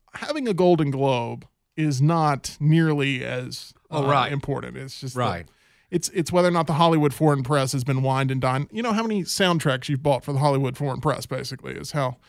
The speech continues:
Speaker 1: they can be, it feels like, sort of manipulated based on, uh, the P R campaigns. So anyway, this is getting very in the weeds, but the point is the Oscars, you know, they got a lot of things right last night,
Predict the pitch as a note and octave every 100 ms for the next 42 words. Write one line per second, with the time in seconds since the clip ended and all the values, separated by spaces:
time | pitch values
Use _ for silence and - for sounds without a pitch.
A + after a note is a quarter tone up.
0 | _ - G#3+ G3+ E3 D3+ D#3+ D#3 - G3+
1 | F3+ C#3+ C3 B2 B2 - _ _ _ _
2 | _ - D#3+ C3+ C3 C3+ C#3 C3 A#2+ A2+
3 | A#2 B2 C3 C#3+ C3 A#2+ A2+ B2 _ _
4 | - C3 A2+ A#2+ - D#3 C3+ - B2 A2
5 | B2 - - - - C3+ A#2 - _ _
6 | _ - C4 G3+ D3 C#3+ C#3 _ A3+ A#3
7 | F3+ F#3 D3+ D#3+ D3 C#3+ C3 C#3 D#3 C3
8 | C#3 C#3 C#3 G#3+ G3 D#3 D3 C#3 C3+ D#3
9 | F#3+ - F#3+ F3 E3 - - _ E3+ D3
10 | B2 - D3 C#3+ B2+ C#3+ D#3+ F3 F3 D3
11 | D3+ C#3 C3+ B2+ B2+ - B2+ B2 -